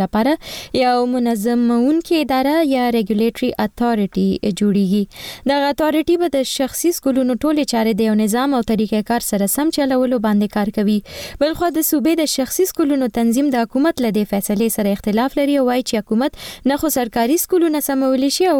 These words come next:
اوس شخصي سکولونه هم خرابول غواړي. نور تفصیل له اسلام آباد رفت انجم راکوي.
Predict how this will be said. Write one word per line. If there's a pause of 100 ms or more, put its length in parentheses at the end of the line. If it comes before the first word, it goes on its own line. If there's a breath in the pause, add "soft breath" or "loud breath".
اوس (380 loud breath)
شخصي (120)
سکولونه
هم
خرابول
غواړي. (580 loud breath)
نور
تفصیل
له
اسلام
آباد
رفت (120)
انجم (260)
راکوي.